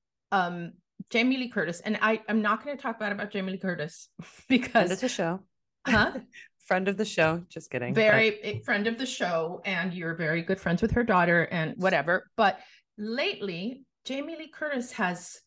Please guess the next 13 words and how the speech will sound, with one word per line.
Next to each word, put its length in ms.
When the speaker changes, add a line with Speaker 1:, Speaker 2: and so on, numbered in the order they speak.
Speaker 1:
has, 880
um, 420
blossomed. 680
I, 160
you 160
know 100
what 80
I'm 100
saying? 420
She's 440
become 600
more, 600
um, 380